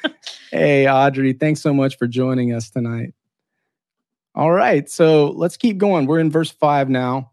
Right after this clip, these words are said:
Uh, so Paul is, uh, so thankful as he remembers, uh, the Philippians, and he's offering prayer with joy in every prayer for them, uh,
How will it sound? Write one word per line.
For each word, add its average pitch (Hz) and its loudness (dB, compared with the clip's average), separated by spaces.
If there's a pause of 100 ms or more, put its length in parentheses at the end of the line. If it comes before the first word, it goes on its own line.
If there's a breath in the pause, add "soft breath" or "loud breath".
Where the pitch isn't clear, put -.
(360)
Uh, 139 2
so 131 0
Paul 160 2 (240)
is, 123 0 (420)
uh, 113 0 (600)
so 165 -2
thankful 117 -6 (680)
as 131 -4
he 151 2
remembers, 151 0 (320)
uh, 113 -4
the 117 -8
Philippians, 160 -2 (260)
and 113 -4
he's 113 -4
offering 135 -2
prayer 147 -2
with 117 -6
joy 139 0
in 120 0
every 123 -2
prayer 143 0
for 151 -2
them, 151 -2 (500 soft breath)
uh, 127 0